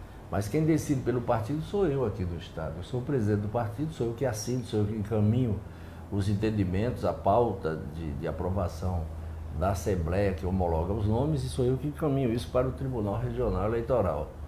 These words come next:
Todo momento de discussão que nós tivemos com o governador Wilson, que é com ele que eu discuto, é, foi sempre no sentido de que a nossa participação nessa chapa major-, majoritária seria, é,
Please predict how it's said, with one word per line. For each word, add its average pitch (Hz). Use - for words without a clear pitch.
Todo 185
momento 117
de 95
discussão 107
que 101
nós 107
tivemos 92
com -
o -
governador 101
Wilson, 131
que 92
é 92
com 117
ele 135
que 110
eu 98
discuto, 135
é, 92
foi 98
sempre 151
no 156
sentido 131
de 139
que 123
a -
nossa 104
participação 98
nessa 104
chapa 85
major-, 110
majoritária 107
seria, 131
é, 71